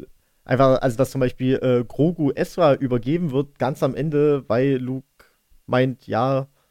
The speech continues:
vielleicht ist die Galaxis noch nicht bereit für jemanden wie Grogu mit dieser potenziellen Weisheit von dem Alter oder weiß der Geil was nicht alles. Vielleicht lösen wir ja auch in den weiteren Sachen so ein bisschen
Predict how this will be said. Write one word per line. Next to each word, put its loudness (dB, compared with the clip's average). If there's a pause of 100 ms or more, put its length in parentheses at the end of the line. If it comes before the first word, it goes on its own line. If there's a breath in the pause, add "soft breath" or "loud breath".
(840)
vielleicht 2
ist -10
die -6
Galaxis -2
noch -4
nicht -8
bereit -2
für -6
jemanden -4
wie -8
Grogu -4 (140)
mit -6 (200)
dieser -2
potenziellen -2
Weisheit -2 (160)
von -8
dem -8
Alter -2
oder 0 (720 soft breath)
weiß 2
der 2
Geil 4
was -2
nicht -10
alles. -6
Vielleicht 0
lösen 0
wir 2
ja 4
auch 0
in -6
den -4
weiteren 0
Sachen -4
so -6
ein -4
bisschen -6